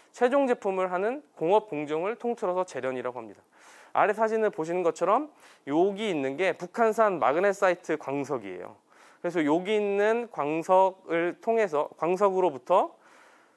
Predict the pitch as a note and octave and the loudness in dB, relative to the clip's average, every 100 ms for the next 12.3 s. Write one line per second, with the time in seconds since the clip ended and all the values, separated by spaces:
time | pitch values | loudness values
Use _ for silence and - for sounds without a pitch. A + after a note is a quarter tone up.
0 | - C3+ D3 D3 D3+ D#3 D#3 - C3 C#3 | -6 -4 -2 0 0 0 -4 -6 -6 -6
1 | C3+ C#3+ D3 D#3 D3 C#3+ D3+ C#3+ D3+ E3 | -2 0 0 -2 -4 -4 -6 -2 0 2
2 | F3 E3+ G#3+ G#3+ - G#3+ A3 A3 F3 G3+ | 0 0 0 0 -4 -4 -4 -4 -2 0
3 | A3+ G#3+ G#3+ E3+ E3 A#2+ - _ _ - | 0 2 2 2 0 -2 -8 _ _ -4
4 | G3+ A#3+ F#3 A3+ A#3 G3 F3+ - E3+ F3 | 2 2 4 2 2 0 -2 2 0 2
5 | D#3 - C#3 E3+ F#3 F3+ E3+ F3 F3 E3+ | -2 -2 0 2 2 2 0 -2 -2 0
6 | D3 E3 C#3 F3+ - - - - - F#3+ | 0 -2 -2 -4 -6 -16 -20 -4 0 0
7 | - G#3+ G3+ G#3+ G#3+ G#3 - _ _ D#3 | 4 2 4 4 4 2 -2 _ _ 0
8 | F3 G#3+ G3+ F#3+ F#3 F3 C3 E3 F#3+ B2 | 6 6 6 2 2 -2 -2 -6 -4 -6
9 | - - C4 B3+ A#3+ G3+ E3+ G3 E3+ D#3 | -10 -4 -2 -2 -2 0 0 -2 -2 2
10 | G3 D#3+ D3 C#3 C3+ D3 D3 C#3+ C#3 G#2+ | 2 2 -2 -2 -2 -2 -2 -4 -8 -12
11 | F2+ _ - F3+ E3+ D#3 F3 F#3+ F#3 F#3 | -16 _ -14 -12 -2 0 2 0 -2 -2
12 | E3+ G3+ C4 | 0 2 0